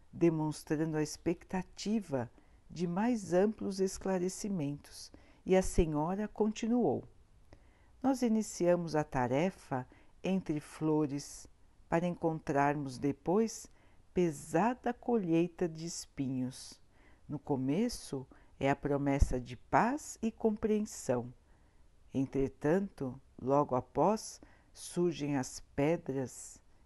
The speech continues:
e as tristezas, o-, os desencantamentos." Reparando que a senhora ficou sensibilizada até às lágrimas,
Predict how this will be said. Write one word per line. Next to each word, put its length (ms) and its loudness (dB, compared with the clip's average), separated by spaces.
e 120 0
as 180 -4
tristezas, 1200 -6
o-, 140 -10
os 200 -8
desencantamentos." 1800 -4
Reparando 640 0
que 140 -2
a 80 2
senhora 760 -4
ficou 360 -4
sensibilizada 1400 -4
até 360 -4
às 180 -4
lágrimas, 880 -4